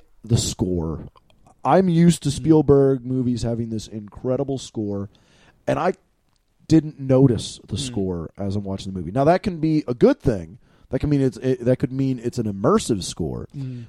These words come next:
Speaker 1: or it could just mean it's a forgettable one.
Speaker 2: Well, see, okay. I thought at times the score really stood out, like, um, at, like,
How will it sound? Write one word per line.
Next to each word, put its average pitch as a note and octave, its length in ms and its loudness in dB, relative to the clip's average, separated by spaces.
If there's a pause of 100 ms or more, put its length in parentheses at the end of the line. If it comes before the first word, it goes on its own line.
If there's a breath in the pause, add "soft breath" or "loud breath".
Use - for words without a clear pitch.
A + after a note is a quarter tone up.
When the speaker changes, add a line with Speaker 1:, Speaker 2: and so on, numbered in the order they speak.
Speaker 1:
or D#3 120 0
it G3 40 -2
could C3+ 120 -14
just B2 120 -10
mean B2+ 140 -8
it's A2 120 -10
a G#2 40 -12
forgettable F#2+ 580 -6
one. B1 140 -6
Speaker 2:
Well, F3+ 240 6 (280)
see, D#3+ 420 0
okay. B2 440 -4 (1300)
I E3+ 80 -2
thought G#3 240 4
at C3+ 180 -2
times D3+ 680 -2
the B2+ 140 -2
score C3 440 4
really B2 300 4
stood B2 300 0
out, A#2 340 0 (420)
like, C3 580 2
um, A#2+ 580 -2 (1000 soft breath)
at, - 300 -2
like, D3 280 2